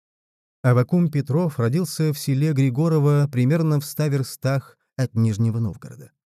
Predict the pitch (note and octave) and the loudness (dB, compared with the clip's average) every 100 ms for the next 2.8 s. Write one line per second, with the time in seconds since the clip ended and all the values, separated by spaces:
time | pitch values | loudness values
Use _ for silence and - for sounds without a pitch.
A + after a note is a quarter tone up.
0 | _ _ - C3+ B2+ A#2 C#3+ B2 C3+ - | _ _ -2 2 2 2 2 2 -2 -4
1 | C#3 C#3+ C3 A#2 F#2 G2+ D3 D3 C#3+ C#3 | -2 0 0 -2 -2 0 2 4 4 2
2 | C3+ - A2 - G#2+ G#2+ A2+ A2+ | 0 -2 -6 -2 0 2 2 0